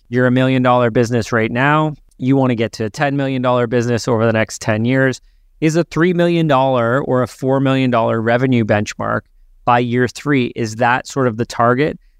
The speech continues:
as you continue to grow and you continue to realize some of that exponential growth? Is that your target? Does that make sense? And at three years, you know, how many employees would you have to have there? What would your target revenue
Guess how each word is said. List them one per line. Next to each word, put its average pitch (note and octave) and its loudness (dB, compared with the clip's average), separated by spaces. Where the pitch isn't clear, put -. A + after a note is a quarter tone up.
as A#2 -2
you A#2+ 0
continue A#2+ 0
to A2+ 2
grow A2+ 0
and A2+ 0
you A2 0
continue A2+ -2
to G#2+ 0
realize A2+ 2
some A#2 -4
of A#2 0
that A#2 2
exponential A#2 -2
growth? B2+ 0
Is B2 -2
that B2 2
your C#3 -4
target? C3+ -2
Does G#2+ -6
that A2 0
make C3 -4
sense? D3 -6
And C3+ 0
at C3 0
three D3+ 2
years, C#3 0
you B2+ -2
know, B2 2
how B2+ 0
many C3 2
employees A#2+ -2
would A2+ -6
you A2+ -4
have A2 -4
to A#2 -8
have G#2+ -6
there? C#3 2
What A#2 -6
would A#2+ -4
your A#2 -2
target A#2 -2
revenue A2+ 0